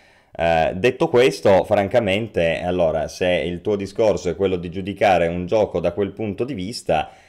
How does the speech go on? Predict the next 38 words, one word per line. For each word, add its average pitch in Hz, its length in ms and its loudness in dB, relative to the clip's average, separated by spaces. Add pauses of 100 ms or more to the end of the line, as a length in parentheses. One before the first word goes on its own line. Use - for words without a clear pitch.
(120)
beh, 92 300 4
eh, 87 180 -4
Diablo 90 320 0
quattro 113 360 2
non 87 280 -4
penso 107 340 0
sia 98 160 0
il 90 80 0
gioco 101 240 -2
che 90 140 -2
fa 95 140 0
per 95 220 0
te, 143 160 -2
così 98 260 -4
come 92 220 -4
non 87 160 -2
lo 87 100 2
era 110 200 4
Diablo 87 380 0
tre, - 500 0
piuttosto 117 640 0
Path 90 240 0
of 98 140 0
Exile 107 400 2
o 85 80 0
Grim 82 280 -4
Dawn. 113 340 2
Quelli 156 380 0
sono 92 300 -4
giochi 90 320 -2
che 95 120 -6
si 92 180 -12
basano 90 480 0
su 90 180 -14
ciò 95 180 -2
che 92 140 -4
dicevi 82 420 -8
tu, 85 240 -6